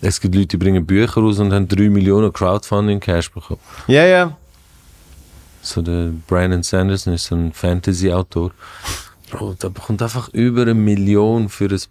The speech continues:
Speaker 1: Buch, wo er, weißt du, er, er braucht's gar nicht, er hat's schon geschrieben, er ist da,
Speaker 2: <laughs>
Speaker 1: er hat einen Verlag.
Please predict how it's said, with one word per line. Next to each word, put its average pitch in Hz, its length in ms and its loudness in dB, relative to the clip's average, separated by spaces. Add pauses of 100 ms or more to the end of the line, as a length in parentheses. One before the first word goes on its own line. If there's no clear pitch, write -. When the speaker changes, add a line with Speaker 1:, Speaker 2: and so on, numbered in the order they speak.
Speaker 1:
Buch, 104 340 2
wo 107 80 0
er, 101 240 -2
weißt 95 240 -2
du, 98 40 0
er, 90 180 -2
er 95 100 -2
braucht's 131 320 -2
gar 139 100 2
nicht, 113 160 2
er 92 80 2
hat's 92 140 -2
schon 101 100 -6
geschrieben, 131 380 0
er 123 120 4
ist 147 120 4
da, 214 60 8 (200)
Speaker 2:
<laughs> - 260 0
Speaker 1:
er - 180 2
hat 349 140 -2
einen 370 80 0
Verlag. 123 540 2